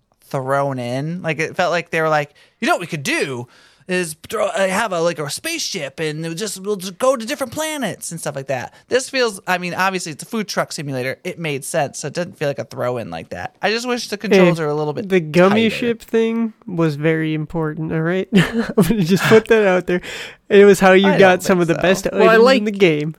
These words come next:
Speaker 3: I
Speaker 2: <laughs>
Speaker 3: liked too that there were, there were things to find in the, like, open
Speaker 1: Yeah.
Speaker 3: city where you could, you know, you could
Speaker 1: Little
Speaker 3: get vehicle
Speaker 1: collectibles.
Speaker 3: parts and things to improve your food truck. Yeah,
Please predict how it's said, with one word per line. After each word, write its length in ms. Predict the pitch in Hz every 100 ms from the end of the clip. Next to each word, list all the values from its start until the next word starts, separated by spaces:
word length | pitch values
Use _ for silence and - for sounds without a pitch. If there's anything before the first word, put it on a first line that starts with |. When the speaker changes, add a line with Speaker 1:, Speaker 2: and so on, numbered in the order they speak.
| -
Speaker 3:
I 100 | 185
Speaker 2:
<laughs> 20 |
Speaker 3:
liked 360 | 190 208 202 -
too 300 | - 214 214
that 340 | 160 143 123 -
there 260 | 156 165 160
were, 540 | 156 151 147 139 131
there 100 | 156
were 100 | 156
things 300 | 160 302 330
to 140 | - 127
find 540 | - 131 117 104 107 -
in 260 | 156 151 139
the, 440 | 131 123 120 117 _ _ -
like, 120 | 147 139
open 200 | 170 170
Speaker 1:
Yeah. 220 | 262 302
Speaker 3:
city 280 | 196 160 117
where 180 | 120 143
you 160 | 151
could, 160 | 156 160
you 100 | 160
know, 60 | 160
you 100 | 156
could 120 | 175
Speaker 1:
Little 100 | 185 - -
Speaker 3:
get 80 | 175
vehicle 300 | 196 240 110
Speaker 1:
collectibles. 160 | 147 -
Speaker 3:
parts 360 | 151 127 - 156
and 500 | 131 123 120 - - _ _ _ _
things 400 | - 156 143 135
to 220 | - 147
improve 380 | 147 131 156 135
your 80 | 131
food 240 | - 208
truck. 380 | - - - _
Yeah, 260 | - 180 135